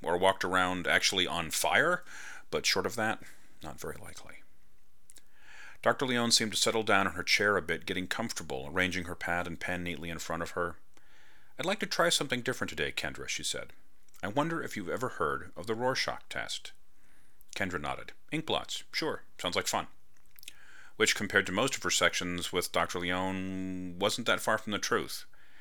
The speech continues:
Kendra had had to see an actual psychiatrist in order to get the high-powered meds that controlled her schizophrenia. You couldn't get those from a psychologist or a social worker. You needed a fresh script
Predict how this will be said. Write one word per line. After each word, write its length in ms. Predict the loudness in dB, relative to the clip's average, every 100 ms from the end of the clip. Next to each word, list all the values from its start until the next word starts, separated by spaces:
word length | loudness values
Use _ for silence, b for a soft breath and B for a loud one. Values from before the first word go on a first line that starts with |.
| B B B B -2
Kendra 220 | 0 4
had 100 | 4
had 180 | 4 4
to 80 | 4
see 200 | 4 4
an 60 |
actual 360 | 4 4 4 4
psychiatrist 800 | 4 4 4 6 6 4 0 -2
in 80 | -2
order 160 | -2
to 120 | -2 -4
get 140 | -4
the 100 | -4
high-powered 540 | -2 -2 2 2 2
meds 300 | 2 0 0
that 100 | -4
controlled 380 | -6 -2 0 0
her 60 | 0
schizophrenia. 720 | -4 -4 -6 -4 -4 -4 -8 -10 -10 B B B -6
You 80 | 0
couldn't 280 | 2 2 4
get 180 | 2
those 180 | 4 2
from 160 | 0 -2
a 60 |
psychologist 840 | 0 0 0 2 4 4 0 -2 -4
or 60 |
a 40 | -4
social 380 | -2 0 -2
worker. 340 | -2 -4 -4 -6 B B B
You 100 | 0
needed 180 | 2 2
a 60 | -2
fresh 380 | 4 6 6
script 380 | 4 4 4 2